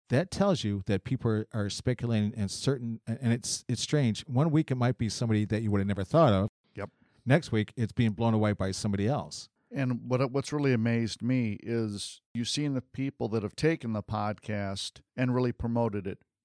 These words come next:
Speaker 2: pushed it, say, "Okay, I want people to know more about what we're saying here."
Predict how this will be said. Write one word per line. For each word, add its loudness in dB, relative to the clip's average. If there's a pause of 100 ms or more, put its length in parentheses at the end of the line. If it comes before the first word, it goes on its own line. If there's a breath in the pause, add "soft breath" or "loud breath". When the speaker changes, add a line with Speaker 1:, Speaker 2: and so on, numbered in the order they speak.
Speaker 2:
pushed -4
it, -10
say, -4
"Okay, -2
I 4
want 2
people 0
to 0
know -2
more 0
about -2
what -4
we're -8
saying -4
here." -8